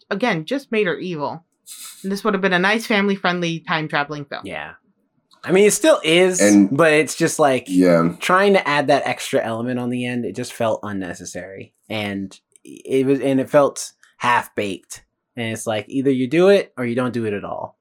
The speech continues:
Speaker 2: Like, trying to do it halfway is not gonna work.
Speaker 3: Yeah. Do we have any, any grades? Um,
Speaker 2: Yeah, I'm not even gonna do
Speaker 3: mm-hmm.
Speaker 2: final thoughts. Grade, this is, gets for me a C.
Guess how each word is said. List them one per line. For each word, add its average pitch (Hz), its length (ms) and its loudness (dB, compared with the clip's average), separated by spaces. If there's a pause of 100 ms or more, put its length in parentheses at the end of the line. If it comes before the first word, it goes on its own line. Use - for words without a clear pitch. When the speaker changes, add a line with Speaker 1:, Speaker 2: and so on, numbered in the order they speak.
(140)
Speaker 2:
Like, 98 300 -6
trying 127 240 -2
to 120 60 -6
do 117 180 -4
it 101 80 -4
halfway 110 560 -4
is 104 440 -16
not 107 300 -10
gonna 95 220 -12
work. - 260 -18 (2750)
Speaker 3:
Yeah. 85 520 2 (280)
Do 101 160 2
we 107 100 6
have 107 160 4
any, 104 380 4
any 101 180 2
grades? 104 920 -2 (100)
Um, 95 460 2
Speaker 2:
Yeah, 156 120 2
I'm 160 80 2
not 190 140 4
even 175 120 4
gonna 160 140 4
do 143 120 4
Speaker 3:
mm-hmm. 135 80 -2
Speaker 2:
final 101 300 4
thoughts. 110 360 2
Grade, 175 500 2 (240)
this 147 220 0
is, 131 160 -6 (220)
gets 147 180 2
for - 100 0
me 139 260 6
a - 140 2
C. 107 480 0